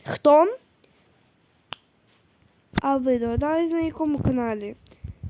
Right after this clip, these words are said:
Соломіка Уніка, правильно. І ми будемо помаленькому вже закінчувати,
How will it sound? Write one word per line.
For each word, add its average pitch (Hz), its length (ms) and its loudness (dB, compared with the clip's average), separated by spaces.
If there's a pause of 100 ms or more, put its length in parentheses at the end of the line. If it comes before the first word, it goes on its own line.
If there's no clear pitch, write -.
(100)
Соломіка 339 680 2
Уніка, 330 380 4
правильно. 254 760 -2 (840)
І 277 680 2
ми 269 400 0
будемо 254 460 -2
помаленькому 254 800 -2
вже 262 220 -6 (380)
закінчувати, 262 1400 -6